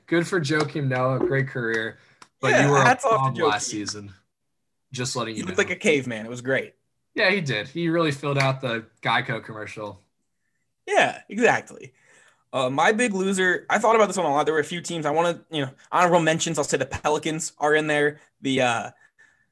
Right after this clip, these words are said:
Speaker 2: well, up until the Russell Westbrook trade, I was gonna say the Wizards. They didn't really impress me all that much until then. But, uh, the team I am actually gonna choose is the Milwaukee Bucks. They did a
Speaker 1: Okay.
Speaker 2: good thing in going out to acquire Holiday, the extra star. They did need that.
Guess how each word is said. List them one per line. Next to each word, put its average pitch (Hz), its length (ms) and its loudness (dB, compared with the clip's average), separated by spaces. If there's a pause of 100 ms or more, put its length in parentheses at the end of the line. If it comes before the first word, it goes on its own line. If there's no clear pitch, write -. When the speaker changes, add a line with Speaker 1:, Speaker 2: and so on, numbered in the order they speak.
(400)
Speaker 2:
well, 135 160 6
up 185 100 6
until 175 320 2
the 151 120 6
Russell 143 260 2
Westbrook 131 300 -2
trade, 127 200 2
I 117 60 -2
was 117 100 -4
gonna 117 140 -6
say 123 160 -2
the 110 100 -2
Wizards. 110 360 -2
They 117 100 0
didn't 113 160 -2
really 117 180 -2
impress 110 320 -4
me 117 60 -4
all 110 100 -2
that 110 140 -2
much 107 160 -6
until 107 180 -8
then. 104 200 -6
But, 107 140 -6
uh, 107 120 -4
the 117 100 -8
team 202 240 2
I 220 80 6
am 180 140 0
actually 170 340 -4
gonna 160 160 -2
choose 147 300 2
is 131 80 -4
the 135 80 2
Milwaukee 120 400 2
Bucks. 104 420 -10 (440)
They 151 160 8
did 170 180 4
a 233 40 10
Speaker 1:
Okay. 165 100 2
Speaker 2:
good 175 200 0
thing 160 280 0
in 175 100 -2
going 143 240 2
out - 300 -6
to 143 100 -2
acquire 135 420 2
Holiday, 127 440 2
the 135 140 2
extra 120 200 -6
star. 120 300 -2
They 113 100 0
did 139 220 0
need 123 260 -2
that. 98 280 -6